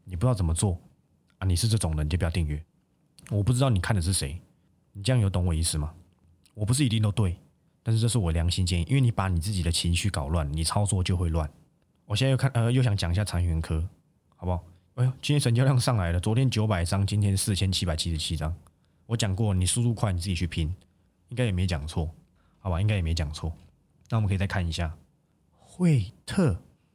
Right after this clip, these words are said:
又创收盘新高，但不是最高，前高是二五九，今天创收盘，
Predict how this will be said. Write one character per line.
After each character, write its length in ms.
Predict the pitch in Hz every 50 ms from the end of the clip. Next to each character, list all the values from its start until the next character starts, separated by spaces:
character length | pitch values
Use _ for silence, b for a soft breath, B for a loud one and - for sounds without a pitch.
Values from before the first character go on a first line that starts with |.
| _ _ _ _ _ _ _ _
又 280 | - 160 156 139 127 113
创 360 | - - - 156 143 120 107 - -
收 460 | - - - - 131 127 127 131 127
盘 320 | - - - 85 87 92
新 260 | 92 - - 104 101 101
高， 240 | - 101 95 98 98
但 160 | - 104 98
不 160 | 80 - 92
是 160 | 92 - 95
最 240 | 85 - - 101 85 82
高， 300 | - - 85 82 78 85 - - b b b b b b b b b b b b b _ _
前 240 | - - 104 110 113
高 180 | 120 117 120
是 140 | 113 120 120 -
二 120 | 117 104 90
五 160 | 82 87 90
九， 220 | - - 78 76 - - _ _ _ _ -
今 100 | - 123
天 80 | 127
创 200 | 120 135 123 107
收 160 | - - 110
盘， 200 | 98 90 87 92